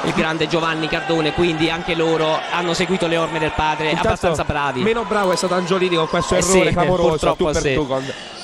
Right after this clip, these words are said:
Speaker 1: Purtroppo
Speaker 2: Mentre
Speaker 1: sì.
Speaker 2: si perde ancora
Speaker 1: Bravo, si è
Speaker 2: possesso
Speaker 1: fatto
Speaker 2: palla.
Speaker 1: perdonare subito, recupera palla Angiolini, ottimo passaggio per Notarangelo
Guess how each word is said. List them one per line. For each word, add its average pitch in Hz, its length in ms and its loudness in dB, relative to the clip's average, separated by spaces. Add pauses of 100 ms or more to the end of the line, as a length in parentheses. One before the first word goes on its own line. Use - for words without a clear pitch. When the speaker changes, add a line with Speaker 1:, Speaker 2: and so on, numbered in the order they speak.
Speaker 1:
Purtroppo 156 340 2
Speaker 2:
Mentre 190 240 2
Speaker 1:
sì. 147 100 2
Speaker 2:
si 127 40 2
perde 214 240 0
ancora 202 240 2
Speaker 1:
Bravo, 196 300 4
si 185 100 2
è - 40 2
Speaker 2:
possesso 202 140 0
Speaker 1:
fatto 202 100 2
Speaker 2:
palla. 143 120 0
Speaker 1:
perdonare 220 580 0
subito, 202 540 0
recupera 214 420 -2
palla 214 280 0
Angiolini, 214 520 -2
ottimo 220 360 -2
passaggio 208 420 -2
per 208 120 -2
Notarangelo 208 680 0